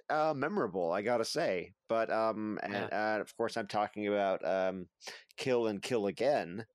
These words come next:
Speaker 1: the twenty seventeen release, which was, you know,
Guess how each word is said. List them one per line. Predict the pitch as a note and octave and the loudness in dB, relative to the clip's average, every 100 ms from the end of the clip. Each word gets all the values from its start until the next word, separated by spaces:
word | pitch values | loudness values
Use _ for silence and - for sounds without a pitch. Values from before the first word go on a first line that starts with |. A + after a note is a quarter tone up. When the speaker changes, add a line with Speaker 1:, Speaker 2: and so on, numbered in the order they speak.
| _ | _
Speaker 1:
the | E2 | -8
twenty | - G#2 G2 | -4 -2 -2
seventeen | G#2 F#2+ F#2+ C3+ E3 | -2 -2 -2 -2 0
release, | G#2 E2+ D#2+ A#2+ - | 0 0 -2 -4 -6
which | A2 C#3 | -6 -2
was, | D3 - | -2 0
you | F#4+ | 0
know, | D3 C#3+ | 2 0